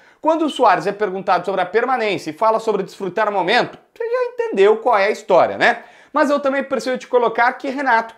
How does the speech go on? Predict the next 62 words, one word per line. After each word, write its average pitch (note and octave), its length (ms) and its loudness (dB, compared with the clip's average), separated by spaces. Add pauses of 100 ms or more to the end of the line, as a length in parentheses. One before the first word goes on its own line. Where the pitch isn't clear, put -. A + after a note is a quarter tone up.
(180)
respondeu B3 420 -2
em C4+ 80 -2
duas D4 280 2
oportunidades A#3 720 0
sobre A3 160 0
esse A3 180 -6
fato. D3 360 0 (300)
A - 60 -14
primeira C4+ 340 0
foi C4 160 4
na C4+ 140 -2
chegada B3 540 -2
da G#3+ 100 2
Arena, D#3 360 0 (240)
que G3 80 -8
o A3 40 4
repórter B3+ 520 2
também A#3 280 -2
fez F#3 280 0
isso A#3 480 -4
e B3 100 -4
o B3 100 0
Renato A#3 380 0
na A#3+ 120 0
chegada A#3 380 0
disse, - 200 -6
"Olha, G3+ 320 2 (100)
eu C4+ 80 -12
não F4 120 -8
posso A#3 460 -2
iludir G3+ 320 -6
o G#3+ 60 -8
torcedor, G3 640 -2 (260)
é E3+ 100 2
que - 120 -6
o A#3 60 -6
Soares G#3 320 -2
vai F#3 140 -2
ficar, F#3 520 -2 (160)
o E3+ 80 -10
Soares A#3 540 -2 (140)
tá B3 160 2
indo A#3+ 140 -4
embora, A3 520 4
na G#3 180 -4
minha A3 140 -4
visão G#3+ 260 -2
ele G#3 140 -6
não A3 160 -6
vai A#3 160 2
ficar", A3+ 380 2
ele A3 80 -2
disse A3 100 -6
assim, G#3+ 180 -8
"Parece A#3 300 -4
que G#3+ 100 -10
tem A#3+ 140 -8
até A#3 220 -4
contrato B3 520 -6
assinado G#3 440 -6
lá A3 100 0
fora." G#3+ 420 2